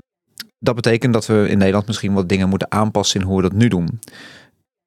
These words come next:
Daarnaast is het ook zo, hè, dit project bij Justitie en Veiligheid, dat komt uit de koker van een ambtenaar die ziet dat er, mm, eh, dat bijvoorbeeld hij, hij,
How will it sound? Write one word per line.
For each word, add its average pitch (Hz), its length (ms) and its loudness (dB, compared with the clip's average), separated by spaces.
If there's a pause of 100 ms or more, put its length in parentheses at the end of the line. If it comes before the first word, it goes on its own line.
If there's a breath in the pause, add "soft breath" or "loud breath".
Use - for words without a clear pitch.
(160)
Daarnaast 117 500 0
is 98 100 0
het - 120 -4
ook 85 140 -2
zo, 104 380 2
hè, 104 180 0
dit 98 180 -2
project - 340 0
bij 92 320 0
Justitie 95 400 -2
en 92 100 0
Veiligheid, 104 500 0
dat 95 140 -10
komt 98 280 -2
uit - 140 -2
de - 60 -4
koker 95 340 0
van 92 120 0
een 92 100 0
ambtenaar 113 600 0
die 98 400 -2
ziet 110 440 0
dat 98 280 0
er, 90 340 0 (300)
mm, 87 240 -2 (360 loud breath)
eh, 95 220 -2
dat 92 160 -6
bijvoorbeeld 92 380 -4
hij, 95 160 -2
hij, 101 200 -2